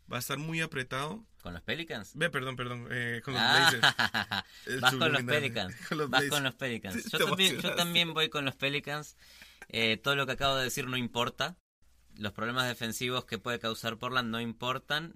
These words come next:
Speaker 2: Voy también con los Pelicans en cuatro partidos.
Speaker 1: Yo voy con Portland.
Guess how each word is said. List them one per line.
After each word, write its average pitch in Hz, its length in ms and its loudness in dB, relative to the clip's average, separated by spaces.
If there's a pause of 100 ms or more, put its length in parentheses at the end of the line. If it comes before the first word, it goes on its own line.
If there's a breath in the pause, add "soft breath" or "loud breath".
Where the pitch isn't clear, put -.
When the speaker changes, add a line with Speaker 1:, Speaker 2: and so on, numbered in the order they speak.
Speaker 2:
Voy 113 220 -6
también 113 320 -6
con 113 100 -4
los 107 100 -10
Pelicans 120 640 -10 (540 soft breath)
en 101 340 -6
cuatro 104 260 -8
partidos. 87 480 -12
Speaker 1:
Yo 117 160 -10
voy 117 100 -6
con 120 120 -12
Portland. - 420 -14